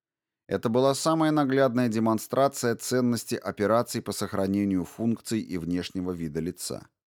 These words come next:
Также она выступила вместе со мной на местном радио в Йоркшире, красноречиво и с достоинством поделившись своим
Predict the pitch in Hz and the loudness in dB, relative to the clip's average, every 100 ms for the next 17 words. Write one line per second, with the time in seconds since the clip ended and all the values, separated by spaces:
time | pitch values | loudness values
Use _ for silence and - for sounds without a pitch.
0 | _ _ _ _ _ _ 147 165 139 139 | _ _ _ _ _ _ 4 4 4 4
1 | 131 123 127 143 131 123 117 104 110 113 | 4 4 2 -2 -4 -2 0 2 2 0
2 | - 107 - 101 110 131 120 104 107 117 | -2 -4 0 0 2 2 2 2 2 0
3 | - 107 98 104 101 107 101 107 113 - | -2 0 2 2 2 0 0 2 0 0
4 | - 67 - _ _ _ - 101 - 117 | -8 -8 -10 _ _ _ -4 -2 0 2
5 | 107 95 - 156 139 - 101 92 95 - | 0 0 -2 2 2 0 -2 -2 -2 -2
6 | 123 127 117 117 101 101 85 90 117 - | 0 0 0 -4 -2 -2 -2 -2 -2 -4
7 | 104 - - 92 101 101 | -6 -6 -2 0 0 -2